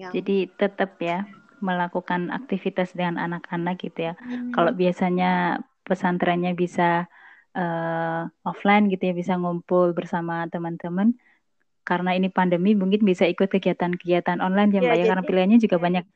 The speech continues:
Speaker 2: banyak banget kayaknya ini.
Speaker 1: Mm-mm, jadi tetap bisa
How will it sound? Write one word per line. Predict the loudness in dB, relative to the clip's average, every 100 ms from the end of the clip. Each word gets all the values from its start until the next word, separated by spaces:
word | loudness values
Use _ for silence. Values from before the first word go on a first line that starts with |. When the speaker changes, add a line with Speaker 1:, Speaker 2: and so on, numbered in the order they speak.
| -20 -6 2
Speaker 2:
banyak | 2 2 4
banget | 4 6 4
kayaknya | 4 6 4 0 0
ini. | -2 -4
Speaker 1:
Mm-mm, | -8 -8 0
jadi | 0 2
tetap | -2 -4
bisa | -6 -4 0